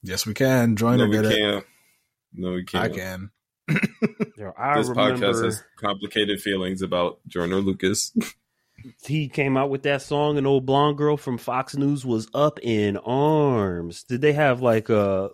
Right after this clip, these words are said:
Speaker 3: an
Speaker 1: <laughs>
Speaker 3: interview or something where they was going back and forth? She was tight, bro. I remember
Speaker 1: <laughs>
Speaker 3: that.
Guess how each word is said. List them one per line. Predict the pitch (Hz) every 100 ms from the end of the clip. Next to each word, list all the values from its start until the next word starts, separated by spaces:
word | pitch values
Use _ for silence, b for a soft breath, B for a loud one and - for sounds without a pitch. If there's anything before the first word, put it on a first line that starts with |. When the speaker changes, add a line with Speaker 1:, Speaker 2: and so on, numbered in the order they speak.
| -
Speaker 3:
an | - 101
Speaker 1:
<laughs> | 254
Speaker 3:
interview | 147 175 165 180 180
or | 175
something | - 185 180 180
where | 135
they | 170
was | 123
going | 127 143 127
back | 160 147
and | 135
forth? | 170 165 B B
She | - - 226
was | 156 101 78 - -
tight, | - 151 202 190 120 -
bro. | 110 117 104 98 90 _ _ _ _ _ _ _
I | 135 180
remember | 113 104 117 135 202 170 127
Speaker 1:
<laughs> |
Speaker 3:
that. | 107 95 92